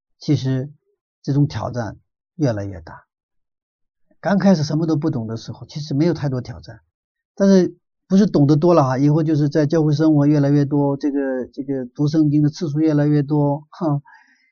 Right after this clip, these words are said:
呃，这个挑战越来越大。但是呢，感谢上帝，他给我们一个圣灵保惠师，他安慰我们，他帮助我们，让他们能够，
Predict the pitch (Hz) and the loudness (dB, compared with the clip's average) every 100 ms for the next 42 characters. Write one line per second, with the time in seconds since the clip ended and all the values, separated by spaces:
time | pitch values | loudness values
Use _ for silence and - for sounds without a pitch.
0 | _ _ _ - 160 160 165 170 139 139 | _ _ _ 0 2 4 4 2 4 2
1 | 147 156 156 131 123 110 107 95 - _ | 4 2 2 2 -2 -4 -8 -16 -20 _
2 | _ _ _ _ _ _ - 180 156 151 | _ _ _ _ _ _ 0 2 2 2
3 | 139 123 139 - _ - - 131 127 123 | 0 0 -8 -18 _ -20 -6 -4 -2 -2
4 | 135 127 117 120 _ _ _ _ _ - | -4 -2 -6 -8 _ _ _ _ _ -8
5 | 139 135 127 - 139 120 120 117 117 107 | -2 -2 -2 -2 0 0 -2 -4 -6 -10
6 | - _ _ _ _ _ _ - 135 107 | -14 _ _ _ _ _ _ -6 -6 -4
7 | 104 95 - - 110 101 120 - 120 113 | -8 -12 -16 -16 -14 -10 -10 -10 -14 -14
8 | - _ _ - - 165 156 151 117 110 | -18 _ _ -20 -8 -2 2 2 0 -4
9 | 110 117 _ _ _ 135 - 135 135 127 | -14 -18 _ _ _ -16 -6 -2 0 -2
10 | 92 110 113 _ _ _ _ - 170 151 | -6 -12 -18 _ _ _ _ -4 0 2
11 | 151 151 131 131 143 131 - | 4 4 2 0 0 -2 -4